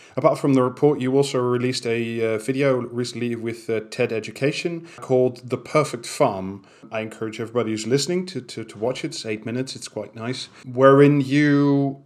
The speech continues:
uh, lay out sort of a vision of the perfect farm. So can you describe to our listeners what that looks like?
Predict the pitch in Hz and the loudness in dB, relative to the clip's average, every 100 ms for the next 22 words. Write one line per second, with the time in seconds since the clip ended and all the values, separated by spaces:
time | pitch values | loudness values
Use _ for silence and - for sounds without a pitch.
0 | - 123 123 120 117 120 120 135 143 135 | -8 -4 -2 -2 -2 -4 0 2 4 2
1 | 127 - 131 117 117 107 131 131 123 110 | 0 -4 -10 -8 -10 0 0 0 -6 -8
2 | 113 - 117 - - - 117 98 120 120 | -12 -8 -8 -8 -12 -8 -6 -6 -10 -6
3 | 196 190 160 - 156 151 139 123 120 123 | -4 -4 -8 -2 -2 0 -2 -2 -2 -8
4 | 113 120 117 117 107 110 - 87 90 - | -4 -4 -2 -2 -2 -4 -8 -12 -16 -16